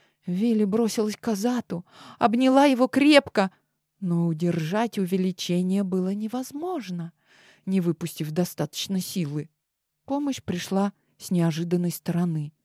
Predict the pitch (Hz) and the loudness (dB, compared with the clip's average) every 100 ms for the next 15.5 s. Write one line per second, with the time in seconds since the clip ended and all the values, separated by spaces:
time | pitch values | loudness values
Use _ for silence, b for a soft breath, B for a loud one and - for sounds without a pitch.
0 | b b b b - 269 269 277 277 311 | b b b b 2 4 4 2 2 2
1 | 294 247 233 285 269 254 240 254 320 311 | 4 6 4 2 2 4 6 8 8 8
2 | - 202 180 b b b b b _ 254 | 6 -4 -4 b b b b b _ -4
3 | 247 - 220 285 285 - 233 220 294 285 | -4 -6 -2 0 2 0 -4 2 2 2
4 | 240 - 196 226 233 330 320 214 160 214 | 0 -4 -2 -2 2 4 4 2 2 4
5 | 320 311 - 262 247 233 190 269 294 262 | 6 4 2 2 4 2 4 4 4 2
6 | 240 214 247 254 - - 302 220 143 _ | 0 -2 -2 -4 -4 4 6 6 2 _
7 | _ _ _ _ _ - 156 147 147 160 | _ _ _ _ _ -4 -2 0 0 0
8 | 151 165 175 160 165 185 214 - 233 226 | 2 4 4 2 0 0 0 6 6 6
9 | - 330 330 175 b b b - 175 208 | 4 4 4 0 b b b -2 2 2
10 | - 302 277 247 - 214 311 - 247 - | 4 4 4 2 2 4 4 4 2 2
11 | 277 - 285 320 320 311 330 330 359 339 | -2 2 4 6 6 6 4 6 6 8
12 | 226 175 147 - _ _ _ _ _ _ | 6 2 -4 -12 _ _ _ _ _ _
13 | 220 185 277 285 - 226 196 196 262 254 | -8 -4 -4 -4 -6 -6 -4 -2 -2 -2
14 | 214 - - - - 254 240 226 208 226 | -4 -8 -14 -10 -2 0 0 -2 -4 -4
15 | 233 202 226 196 | -6 -4 -2 -2